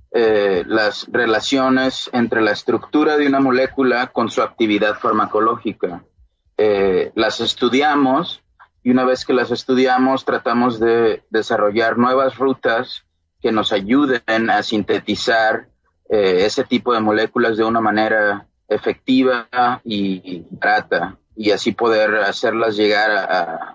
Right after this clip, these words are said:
a todo el mundo. Imagínense ustedes, la mayoría de los fármacos son derivados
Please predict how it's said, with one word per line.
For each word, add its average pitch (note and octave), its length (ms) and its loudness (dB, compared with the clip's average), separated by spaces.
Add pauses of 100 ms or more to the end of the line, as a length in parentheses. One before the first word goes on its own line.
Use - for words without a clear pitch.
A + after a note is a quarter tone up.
a - 40 -2
todo A#2+ 220 2
el A#2 80 0
mundo. C3 260 4
Imagínense C3+ 540 0
ustedes, C3 480 0 (340)
la A2+ 120 0
mayoría B2+ 680 2
de A#2+ 140 0
los G#2+ 400 0
fármacos C#3+ 800 -2 (300)
son A#2+ 300 0
derivados A#2+ 840 0